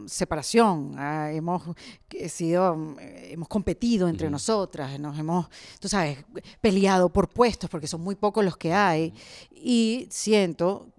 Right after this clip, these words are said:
Speaker 1: y esto lo he hablado con muchísimas mujeres acá en el podcast, siento que, este, hay más compañerismo,
Speaker 2: Ujú.
Speaker 1: hay solidaridad, sabemos la importancia de unirnos entre mujeres y pensamos que esto es una conversación entre nosotras.
Speaker 2: Ujú.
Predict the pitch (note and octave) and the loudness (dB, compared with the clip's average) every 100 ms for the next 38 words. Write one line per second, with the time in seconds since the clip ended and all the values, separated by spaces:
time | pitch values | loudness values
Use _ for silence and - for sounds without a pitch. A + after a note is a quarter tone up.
0 | - D3 E3+ D3 - D#3+ E3+ D#3 E3+ D#3+ | -18 -10 -6 -4 -2 -2 0 -2 -4 -6
1 | - D3 D#3 D#3+ D3+ E3 D#3 D3+ D#3+ D#3+ | -8 -8 -6 -6 -4 -4 -4 -4 -6 -6
2 | E3+ F3+ - F3+ G#3 G3 B3 C#4 A#3+ - | -2 -4 -4 -6 -4 -4 -2 -2 -2 -8
3 | - - - - - - - - G#3 - | -20 -20 -20 -20 -20 -20 -10 0 2 2
4 | A3 G3+ G3 F#3 F3+ E3+ D#3+ - - - | 2 4 6 6 6 4 -2 -8 -14 -14
5 | - A#3+ A#3 G3 - G3 E3+ D#3 D3+ C#3 | 4 6 6 2 -4 -6 -6 -6 -6 -8
6 | D3 D3+ - G#3 G3 - D#3+ D#3 C#3+ D#3 | -8 -8 0 0 2 0 -2 -2 -4 -4
7 | D#3+ D3 C#3 - E3+ E3+ G#3 G3+ E3 - | -4 -4 -4 -4 -4 -4 -6 -6 -8 -4
8 | G#3 F#3+ - D#3+ D#3 G#3+ A3 D#3+ D3+ C#3+ | -4 -4 -6 -4 -2 0 -2 -2 -4 -6
9 | D3 D3 D#3 D3 E3 F#3 F3+ E3 B3 G3+ | -6 -6 -4 -2 -2 -2 -2 -6 -6 -6
10 | D#3+ F3+ A#3 A3+ A#3+ G3+ D#3 D3 - G#3+ | -8 -12 -10 -10 -10 -10 -12 -12 -10 -8
11 | F#3 D3 B2+ B2 - E3 - - F2 G2+ | -8 -10 -12 -12 -10 -10 -12 -20 -20 -20